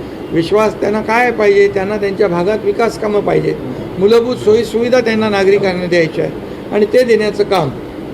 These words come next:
शिवसेना म्हणून, पक्ष म्हणून आमचं आहेच, त्याचबरोबर राज्य सरकार म्हणून देखील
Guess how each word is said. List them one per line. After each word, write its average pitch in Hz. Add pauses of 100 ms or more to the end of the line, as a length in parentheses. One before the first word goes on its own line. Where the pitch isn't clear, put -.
(140)
शिवसेना 202
म्हणून, 208 (580)
पक्ष 180
म्हणून 214
आमचं 202
आहेच, 214
त्याचबरोबर 185
राज्य 180
सरकार 202
म्हणून 185
देखील 165